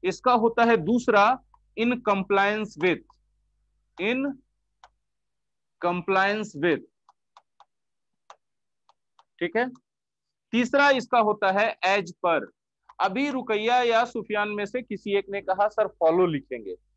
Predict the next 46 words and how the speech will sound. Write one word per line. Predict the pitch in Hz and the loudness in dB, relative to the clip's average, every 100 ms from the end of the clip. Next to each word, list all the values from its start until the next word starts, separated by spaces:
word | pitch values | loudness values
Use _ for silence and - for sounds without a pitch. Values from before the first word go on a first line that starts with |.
| _ - | _ -10
इसका | 156 180 | -6 -4
synonyms, | 165 160 151 151 143 135 | -4 -2 -2 -2 -4 -4
क्योंकि | 170 147 170 | -4 -4 0
फॉलो | 190 214 | 2 4
कर | 214 226 | 4 4
रहे | 220 226 | 4 2
हैं | 254 269 _ _ _ - | -2 -6 _ _ _ -8
तो | |
बिल्कुल | 147 220 254 320 294 | -4 -2 -2 0 0
लिखेंगे | 269 - 240 226 | 0 -2 -2 -2
लेकिन | 247 214 208 240 | -2 -4 -4 -4
गलत | 180 180 180 175 | 0 2 0 -2
हो | 143 | -12
जाएगा। | 117 101 104 | -10 -12 -12
बोले, | 135 196 | -10 -8
"सर | 202 220 | -8 -10
ऐसे | 208 240 | -10 -12
कैसे | 233 233 | -10 -8
हो | 220 220 | -8 -4
गया?" | 247 285 _ _ _ 202 | -4 -4 _ _ _ -6
तो | |
बेटा | 185 233 247 | -2 0 0
इसलिए | 247 262 285 | -2 0 2
ऐसे | 262 247 | 2 2
हो | 220 | 0
जाएगा | 185 165 151 165 233 | 2 2 2 2 0
क्योंकि | - _ _ 214 208 226 | -2 _ _ -6 -6 -2
देखिए | 233 233 240 | -2 -2 -4
ये | 233 233 | -4 0
parts | 208 208 233 | -2 0 -6
of | 233 | -8
speech | 226 _ 247 226 233 | -12 _ -10 -8 -6
wise | 240 214 | -6 -4
क्या | 254 240 | 2 4
है? | 277 330 _ _ - | 4 0 _ _ -6
Preposition। | 202 208 180 208 147 113 - _ - | -2 0 0 -4 -6 -10 -12 _ 0
और | 180 208 | 0 0
फॉलो | 202 202 240 269 | 0 2 2 2
जो | 247 | 2
है | 214 220 | 2 2
parts | 196 202 | 0 0
of | 226 - | -2 -2
speech | 214 - 226 208 | -6 -6 -10 -4
wise | 226 226 - | -2 -2 -2
क्या | 233 | 0
है? | 233 277 | 0 -2